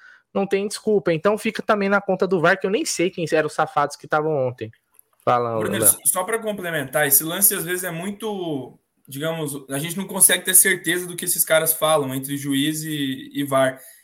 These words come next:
Speaker 2: E certamente a Ed-, a Edna foi contundente falando pro var. "Eu vi o que aconteceu, não houve o pisão",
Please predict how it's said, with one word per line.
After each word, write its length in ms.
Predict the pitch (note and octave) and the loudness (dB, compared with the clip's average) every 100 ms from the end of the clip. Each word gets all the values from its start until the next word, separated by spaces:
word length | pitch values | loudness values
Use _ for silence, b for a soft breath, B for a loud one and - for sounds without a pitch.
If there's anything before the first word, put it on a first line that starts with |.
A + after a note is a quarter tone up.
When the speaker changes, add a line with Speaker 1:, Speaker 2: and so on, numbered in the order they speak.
| b | b
Speaker 2:
E 220 | C#3+ C#3+ | 0 2
certamente 960 | - - F#3+ A#3+ A3 D#3+ F#3+ F#3+ - - | 6 6 6 4 2 0 0 -2 -6 -10
a 280 | D3 C#3+ C#3 | -2 0 4
Ed-, 220 | D#3 E3 - | 4 2 0
a 140 | C#3 | 4
Edna 480 | D#3 E3 F#3+ F#3+ - | 4 2 -4 -6 -8
foi 200 | - F3 | -8 -8
contundente 600 | E3+ G3 A#3 A#3 E3 G3 G3+ | -4 -4 -4 -4 -2 -2 -2
falando 340 | G3 F#3+ G3 | -2 -2 -6
pro 140 | G3 | -4
var. 280 | E3+ C#3+ B2 b b | 2 2 2 b b
"Eu 180 | - E3+ | 0 2
vi 180 | D3 F#3 | 2 0
o 60 | G#3+ | 0
que 60 | |
aconteceu, 580 | G#3 G#3 F3 - F#3 A3+ | 0 0 4 6 6 2
não 260 | A#3 G3+ G3 | 2 0 2
houve 260 | G#3 G#3+ | 2 2
o 60 | G#3+ | -4
pisão", 520 | G3 D3+ E3+ A#3 C4 | -2 0 2 0 -6